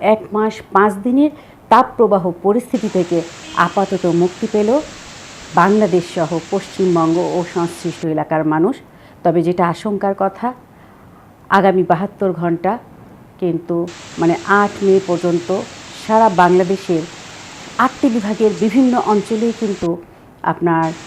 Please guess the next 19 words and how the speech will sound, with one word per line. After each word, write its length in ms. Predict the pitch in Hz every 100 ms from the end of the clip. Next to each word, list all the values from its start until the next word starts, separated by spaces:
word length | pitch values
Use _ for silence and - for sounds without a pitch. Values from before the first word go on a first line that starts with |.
| - -
ব্যাপকভাবে 880 | 185 226 262 277 233 - 180 165 175 165 -
কালবৈশাখী, 720 | 175 175 180 180 175 - 175
বজ্রসহ 640 | 147 185 185 185 190 160 165 -
ঝড় 300 | 175 175 180 - - - - -
এবং 260 | 170 165 160 - - -
বৃষ্টির 460 | 156 220 - - 220
একটা 380 | 160 - 165 160 - - -
পূর্বাভাস 600 | 202 202 185 170 151 -
রয়েছে। 400 | 165 160 - 165 165 - - - - - - -
কিন্তু 400 | 190 180 175 202 247 - - - -
এই 140 | 165 156
বৃষ্টির 420 | 175 202 - 233 214
স্নিগ্ধতায় 880 | - - 196 180 170 208 202 175 220 - - - -
আমরা 300 | 170 180 208
কিন্তু 400 | 220 214 208 180 - - -
ইতিহাসের 540 | 202 233 220 247 214
রেকর্ড 400 | 170 175 240 226 180 147 - - - -
ভাঙা 360 | 151 180 185 165 - - - -
সেই 240 | 202 190